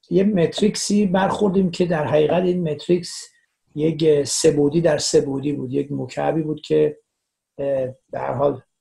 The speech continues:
اه، سه در سه بود. سه پارامتر انگیزشی رو در موردش صحبت کردیم. انگیزهٔ انسان‌ها،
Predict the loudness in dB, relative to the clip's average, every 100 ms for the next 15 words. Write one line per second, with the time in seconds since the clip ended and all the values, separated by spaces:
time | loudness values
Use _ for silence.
0 | _ -8 -8 -10 -16 _ _ -20 _ _
1 | _ _ _ _ _ _ -2 2 2 2
2 | -2 0 0 2 0 0 _ _ _ _
3 | -10 0 0 2 2 2 2 -2 0 -2
4 | 0 -2 -2 -4 -4 -4 0 0 2 0
5 | 0 -2 -2 0 0 0 -2 -2 -2 -6
6 | -4 -6 0 2 2 -2 -4 -2 -2 0
7 | -2 -6